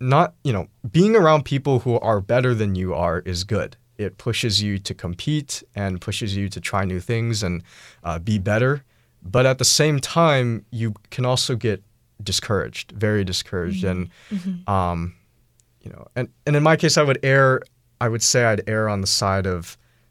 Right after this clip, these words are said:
Speaker 1: um, challenging yourself, just because typically that does lead to bigger and better things. But, um, I wasn't sure whether I would enjoy my time in college if I was,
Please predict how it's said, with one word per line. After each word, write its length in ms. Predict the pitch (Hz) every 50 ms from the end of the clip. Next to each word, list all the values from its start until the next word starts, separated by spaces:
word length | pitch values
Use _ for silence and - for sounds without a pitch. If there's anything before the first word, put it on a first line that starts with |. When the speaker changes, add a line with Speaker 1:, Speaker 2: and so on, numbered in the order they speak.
| _ _ -
Speaker 1:
um, 280 | 92 85 71 71 73 -
challenging 400 | - 101 98 120 135 131 147 156
yourself, 560 | 151 135 - 156 156 160 - - - - _ -
just 280 | - 95 92 - -
because 480 | - 95 - - 95 90 87 87 - - -
typically 580 | - - 90 - 92 - 101 95 92 90 85 - _ _ _ _ _ -
that 180 | 82 85 85 -
does 500 | - 85 85 87 85 85 85 - - -
lead 300 | 92 87 90 87 87 85
to 200 | - - 87 82 - _ _ _ -
bigger 240 | 95 92 95 90 87
and 100 | 87 82
better 240 | 90 85 - 78 80
things. 560 | - - 92 98 113 127 135 127 - - - _ _ -
But, 240 | 117 101 92 80 - _ _ _ _ _ _ _ _ _ _ _ _ -
um, 440 | 85 80 69 62 64 65 - - - _ - -
I 60 | 127 139
wasn't 280 | 170 175 170 170 160
sure 280 | - - - 147 139 131
whether 260 | 123 123 117 120 113
I 120 | 107 104
would 140 | 101 101 98
enjoy 380 | 98 95 92 85 107 104 104 104
my 140 | 95 92 92
time 360 | - - - 98 95 95 87
in 100 | 82 85
college 520 | - - - 98 95 85 82 85 - -
if 160 | - - - -
I 140 | - 76 78
was, 480 | 73 69 67 64 - - - - -